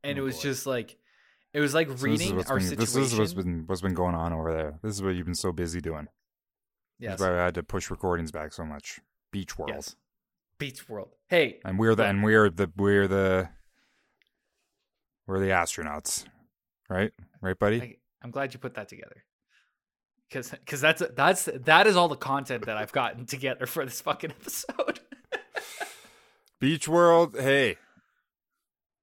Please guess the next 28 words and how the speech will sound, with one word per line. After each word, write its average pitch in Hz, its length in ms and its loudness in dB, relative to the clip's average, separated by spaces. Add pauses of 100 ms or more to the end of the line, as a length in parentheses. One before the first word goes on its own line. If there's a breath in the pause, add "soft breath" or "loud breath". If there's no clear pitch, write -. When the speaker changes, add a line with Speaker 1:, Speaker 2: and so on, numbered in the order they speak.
(1160)
Speaker 2:
Fuck. 131 420 0 (1700 soft breath)
Speaker 1:
All 160 120 4
right. 131 220 4 (140)
Speaker 2:
I 127 140 8
don't 127 120 8
know, 101 140 6
man. 90 240 0
I 98 80 2
don't 120 140 6
know 104 80 4
what 92 100 0
to 87 60 -12
tell 87 200 -2
you, 82 120 -2
but 87 180 -4
I'm, 98 300 0
I'm, 107 420 0
I 101 460 0
wanna 87 260 -4
go 78 160 -6
to 78 60 -10
Beach 76 320 -16
World 82 260 -8 (300)
'cause - 180 -10
currently 92 340 -2
I'm 87 220 -2
living 90 240 -4
in 82 300 -6